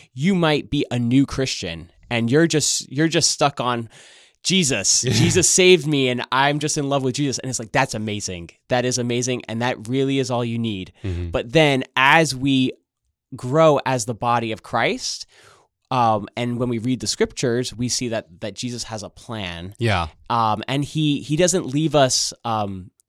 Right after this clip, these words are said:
Speaker 1: abandoned,
Speaker 2: Mm-hmm.
Speaker 1: and he brings in men and women who are gifted in different areas so that we can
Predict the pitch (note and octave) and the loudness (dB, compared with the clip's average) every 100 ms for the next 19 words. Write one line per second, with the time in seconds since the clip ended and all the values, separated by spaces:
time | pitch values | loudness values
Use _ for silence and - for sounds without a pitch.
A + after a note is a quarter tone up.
0 | - A#2 A#2+ B2+ A#2+ E2 C#2 A2+ F#2 E2+ | -10 -8 -2 -2 -2 -6 -8 -4 -2 -2
1 | A#2+ - C3 D3 C3 - - A2+ G#2 A2 | -2 -4 -2 -2 -2 -4 -4 -4 -4 -4
2 | A2+ G#2 G#2 G#2 G2 A2+ G#2+ B2 B2+ B2 | -4 -4 -6 -6 -6 -6 -4 -4 -4 -6
3 | G#2+ G2+ - G2 - G2 F#2+ A#2+ C3+ A#2+ | -6 -8 -12 -14 -10 -10 -8 -4 -4 -4
4 | B2+ - G2+ | -8 -10 -14